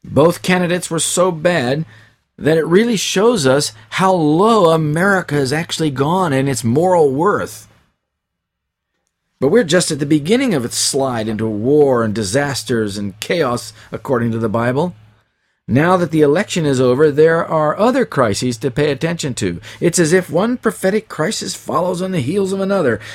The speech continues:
and as the world races to the bottom, we are headed for a religious crisis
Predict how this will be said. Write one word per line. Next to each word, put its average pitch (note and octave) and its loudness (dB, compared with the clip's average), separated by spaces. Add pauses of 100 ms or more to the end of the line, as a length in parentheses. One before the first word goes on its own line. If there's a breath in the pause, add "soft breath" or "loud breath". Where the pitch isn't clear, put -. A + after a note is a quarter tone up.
and A#2 -2
as B2+ 0
the B2 2
world D#3 4
races E3+ -2
to F#3+ -4
the E3+ 0
bottom, C3+ -2 (240 loud breath)
we D#3 4
are D#3+ 4
headed E3+ 0
for C#3+ 0
a C3 2
religious E3 2
crisis A#2+ -2